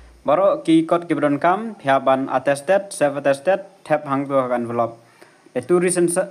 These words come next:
passport size are the door of the applicant should be attached in the application form. Kan mau pihak pendap baik leng baka, uh, standard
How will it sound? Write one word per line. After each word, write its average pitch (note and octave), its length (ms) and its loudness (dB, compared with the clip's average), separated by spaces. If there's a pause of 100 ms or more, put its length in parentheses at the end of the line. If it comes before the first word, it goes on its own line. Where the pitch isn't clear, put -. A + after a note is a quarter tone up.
(160)
passport D#3 400 -2
size F#3+ 320 0
are D3+ 160 0
the C#3+ 320 -2
door F#3+ 400 0 (640)
of C3 200 -2
the D3 120 4
applicant F3 320 0
should D3+ 160 -2
be D3+ 80 -2
attached F3 400 0
in C#3+ 160 0
the C#3+ 80 2
application C#3+ 800 -4
form. A#2 320 -2 (720)
Kan C3 80 0
mau E3 160 2
pihak D3+ 240 -2
pendap B2 240 0
baik B2+ 160 -4
leng B2 80 -6
baka, D3+ 480 -2 (320)
uh, A#2+ 160 0
standard B2 320 0